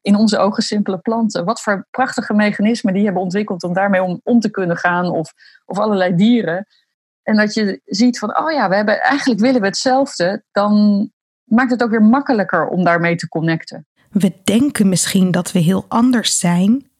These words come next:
Speaker 2: maar eigenlijk lijken we heel erg op andere soorten.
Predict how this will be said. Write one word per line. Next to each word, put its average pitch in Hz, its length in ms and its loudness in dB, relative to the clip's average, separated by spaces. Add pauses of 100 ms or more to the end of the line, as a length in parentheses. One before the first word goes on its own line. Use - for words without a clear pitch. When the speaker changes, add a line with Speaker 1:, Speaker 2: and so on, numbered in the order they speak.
(360)
Speaker 2:
maar 214 420 2 (200)
eigenlijk 254 560 -2
lijken 247 400 -2
we 196 60 2
heel 185 280 2
erg 190 200 -2
op - 120 -8
andere 196 320 -2
soorten. 185 640 -2